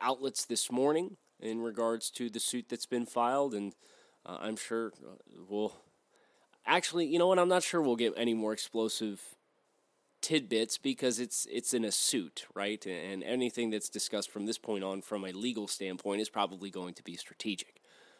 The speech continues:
Uh, so I don't know that we'll get any other heavy-hitting tidbits from, from Coach, um, on the, the, the news circuit. I know he's going on, like, C B S and E S P N's Get Up and all that kind of stuff today. So, uh,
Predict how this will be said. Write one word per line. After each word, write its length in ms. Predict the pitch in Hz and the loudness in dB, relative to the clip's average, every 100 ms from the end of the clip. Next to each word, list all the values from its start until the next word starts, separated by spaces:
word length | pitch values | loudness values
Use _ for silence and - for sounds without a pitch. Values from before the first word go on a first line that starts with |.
| _ | _
Uh, 100 | - | -16
so 140 | - 107 | -6 -2
I 40 | |
don't 140 | 127 | 0
know 80 | 123 | 0
that 140 | 117 92 | -2 -4
we'll 140 | 107 | -4
get 180 | 107 107 | -4 -2
any 280 | 104 104 - | 0 -2 -4
other 380 | 104 101 95 92 _ _ _ _ - | -6 -6 -6 -8 _ _ _ _ -10
heavy-hitting 840 | - 110 110 - 123 113 101 95 - | -2 0 -2 -4 -4 -2 -2 -6 -10
tidbits 500 | - 127 104 110 - | 0 0 2 -2 -2
from, 260 | - 101 90 _ _ | -4 -8 -8 _ _
from 220 | - 104 95 | -6 -4 -4
Coach, 560 | - 131 107 - - - _ _ _ _ | 2 4 4 0 -8 -10 _ _ _ _
um, 580 | 90 90 87 90 87 85 _ _ _ _ - 107 | -10 -8 -8 -8 -12 -16 _ _ _ _ -8 -6
on 260 | - 113 | -2 -2
the, 160 | 101 104 | -2 -4
the, 360 | 90 101 92 - | -2 -2 -2 -6
the 100 | 107 | -6
news 200 | 101 107 | -2 0
circuit. 260 | - 107 101 | 0 0 -2
I 40 | |
know 140 | 98 95 | -4 -6
he's 120 | 90 | -6
going 200 | 98 92 | -8 -8
on, 120 | 87 | -8
like, 140 | 87 - | -8 -6
C 220 | - 98 | -6 -6
B 160 | 90 | -6
S 200 | 87 87 | -4 -6
and 140 | 95 98 _ _ 101 | -6 -14 _ _ -6
E 120 | 90 | -6
S 80 | - | -6
P 160 | 95 | -8
N's 160 | 87 80 | -8 -8
Get 240 | - 87 | -6 -6
Up 240 | 82 80 - | -4 -8 -12
and 100 | 101 | -12
all 140 | 95 | -10
that 120 | 107 | -12
kind 140 | - 90 | -12 -10
of 80 | - | -10
stuff 260 | - - | -10 -14
today. 220 | - 78 - | -14 -14 -10
So, 280 | - 85 78 - - - | -8 -8 -10 -16 -20 -16
uh, 80 | - | -10